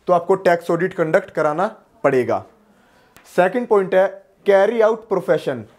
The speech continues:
अगर कोई भी पर्सन प्रोफेशन कैरी आउट कर रहा है और उसकी टर्नओवर फिफ्टी लाख रुपए से ज़्यादा है किसी भी प्रीसीडिंग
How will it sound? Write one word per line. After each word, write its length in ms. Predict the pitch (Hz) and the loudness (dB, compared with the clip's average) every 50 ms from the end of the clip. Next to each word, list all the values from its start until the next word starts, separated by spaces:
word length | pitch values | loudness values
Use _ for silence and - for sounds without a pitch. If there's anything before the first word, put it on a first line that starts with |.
| _ - - | _ -2 0
अगर 220 | 170 175 233 233 | 2 2 2 0
कोई 180 | 226 226 226 214 | 2 2 2 2
भी 80 | 208 220 | 2 -2
पर्सन 380 | - 214 190 185 - 214 214 | -2 -4 -4 -2 -2 -6 -6
प्रोफेशन 580 | 214 - 196 190 185 196 196 196 - 226 226 220 | -4 0 0 0 2 2 -2 0 0 -2 -4 -2
कैरी 260 | 220 196 185 185 185 | 0 0 2 2 2
आउट 160 | 190 185 185 | 0 0 0
कर 140 | - 175 160 | -2 -2 0
रहा 220 | 151 151 151 147 | 2 2 2 2
है 160 | 151 160 165 - _ _ _ _ _ _ - 196 | 2 0 -4 -10 _ _ _ _ _ _ 0 2
और 380 | 208 226 240 - - - - - | 4 4 4 2 -4 -10 -16 -18
उसकी 280 | 190 - - - 220 | -18 -16 -12 -10 -10
टर्नओवर 640 | 220 220 208 190 180 180 180 180 180 185 185 190 185 - _ _ _ - _ _ _ _ _ _ _ _ _ _ _ | -4 0 0 0 0 0 -2 0 2 0 0 0 -4 -12 _ _ _ -20 _ _ _ _ _ _ _ _ _ _ _
फिफ्टी 400 | _ - 214 208 208 - - 233 | _ -6 -6 -6 -6 -4 -4 0
लाख 220 | 220 214 214 196 214 | 2 2 2 2 0
रुपए 200 | 202 170 196 190 | -6 -4 -4 -4
से 140 | 190 202 170 | -4 -4 -2
ज़्यादा 280 | 170 175 165 160 165 | 0 0 2 2 2
है 280 | 165 170 185 180 - - - | 0 0 -2 -6 -12 -18 -10
किसी 220 | - 185 175 202 190 | -10 -8 -6 -4 -4
भी 100 | 170 190 | -4 -4
प्रीसीडिंग 520 | 175 - 170 175 170 180 170 185 208 220 | -2 -2 -2 -2 0 0 0 0 0 -2